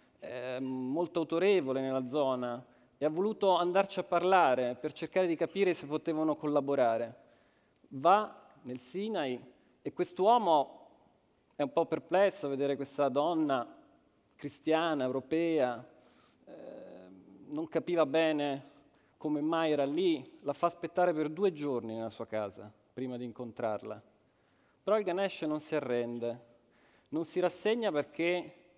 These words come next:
vuole salvare le vite di quelle persone. E allora dopo due giorni comincia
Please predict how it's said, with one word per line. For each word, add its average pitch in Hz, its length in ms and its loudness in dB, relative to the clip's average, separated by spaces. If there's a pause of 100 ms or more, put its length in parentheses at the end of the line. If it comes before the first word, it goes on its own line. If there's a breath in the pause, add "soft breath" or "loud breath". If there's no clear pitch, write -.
(340 soft breath)
vuole 151 240 0
salvare 170 480 2
le 156 120 0
vite 156 320 -4
di 123 100 -4
quelle 117 200 -6
persone. 110 600 -12 (800 soft breath)
E - 60 -6
allora 208 200 4
dopo 170 220 2
due 170 160 -2
giorni 190 760 -2
comincia 170 720 -4